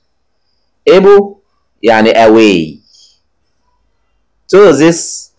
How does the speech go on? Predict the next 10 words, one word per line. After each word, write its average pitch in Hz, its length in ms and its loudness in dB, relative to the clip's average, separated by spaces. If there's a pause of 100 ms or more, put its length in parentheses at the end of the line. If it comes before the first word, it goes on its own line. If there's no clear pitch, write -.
(240)
يعني 123 260 0
فول. 95 460 -2 (3250)
أبوبتوزيس 165 1120 -2 (1700)
فول 127 220 0
أواي، 151 380 2
يعني 110 200 -2
إيه 127 60 -2
فول 123 220 -2
أواي؟ 104 400 0 (1200)
أو 90 220 0